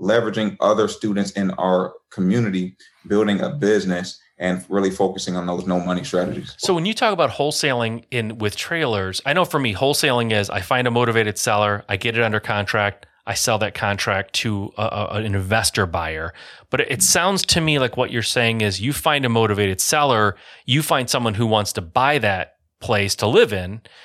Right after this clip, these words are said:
Speaker 2: and you put them together. How do you get, I know how you get paid, but how do you ensure that you get paid? Do you have it under contract with the seller, just like a normal wholesale deal?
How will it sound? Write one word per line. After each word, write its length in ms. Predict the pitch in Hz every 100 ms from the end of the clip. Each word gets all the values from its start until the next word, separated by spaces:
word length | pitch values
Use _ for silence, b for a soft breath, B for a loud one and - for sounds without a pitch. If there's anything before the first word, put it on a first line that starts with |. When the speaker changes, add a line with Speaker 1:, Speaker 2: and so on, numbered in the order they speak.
| B -
Speaker 2:
and 160 | 127
you 60 | 123
put 200 | 180 175
them 140 | 143
together. 420 | 117 107 117 101
How 320 | 90 - 143 160
do 100 | 160
you 220 | 151 143
get, 300 | 123 120 -
I 80 | 120
know 120 | 175
how 340 | 165 156 120 -
you 200 | - 120
get 160 | 117 -
paid, 340 | - 127 104
but 160 | 104 117 B B
how 180 | 151 -
do 80 | 151
you 160 | 147
ensure 320 | 120 - 123
that 80 | 104
you 120 | 98
get 140 | 98 95
paid? 240 | 98 87
Do 100 | 87
you 200 | 92 139
have 180 | 143 139
it 60 | 139
under 180 | 127
contract 560 | 120 127 127 - 123 -
with 120 | 113
the 60 | -
seller, 300 | - 110 123
just 200 | 110 107
like 120 | 104
a 20 |
normal 280 | 107 107 101
wholesale 340 | 107 104 113
deal? 240 | 117 123